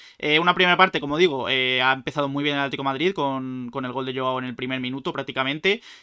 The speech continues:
Ha ido de más a menos, eh, después ha habido muchas imprecisiones en el centro del campo, el Betis ha apretado mucho, ha conseguido marcar ese gol Tello en la, eh, al final de la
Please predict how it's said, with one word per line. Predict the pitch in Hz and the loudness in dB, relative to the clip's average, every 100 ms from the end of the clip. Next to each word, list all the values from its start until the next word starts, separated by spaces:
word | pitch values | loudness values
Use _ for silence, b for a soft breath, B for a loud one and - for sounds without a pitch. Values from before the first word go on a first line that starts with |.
| b | b
Ha | 156 170 | 8 8
ido | 185 180 | 8 4
de | 160 165 | 2 0
más | 165 165 165 | 0 2 2
a | |
menos, | 156 165 202 233 - 170 | 2 2 2 0 -2 0
eh, | 147 143 | 2 0
después | 139 - 170 165 | -2 -2 -2 2
ha | |
habido | 160 156 | 2 2
muchas | 147 147 | -4 -8
imprecisiones | 156 147 143 135 151 151 | -8 -8 -8 -6 -6 -6
en | 147 | -10
el | |
centro | 151 147 | -8 -4
del | 139 | -4
campo, | 151 170 165 175 180 175 b - | 0 0 0 -2 -2 -6 b -4
el | 143 143 | -2 0
Betis | 160 151 151 | -2 0 0
ha | |
apretado | 151 156 151 | 2 0 0
mucho, | 147 147 170 | -2 -4 -4
ha | |
conseguido | 160 - 147 147 143 | -4 -6 -2 -2 -2
marcar | 139 139 139 | -2 0 0
ese | 139 - | -2 -6
gol | 135 135 | -4 -4
Tello | 139 135 135 | -4 -4 -2
en | |
la, | 135 131 123 123 - | -2 0 0 -2 -4
eh, | 123 123 | -6 -6
al | 120 | -6
final | 131 139 | -6 -6
de | 139 | -2
la | 123 | 0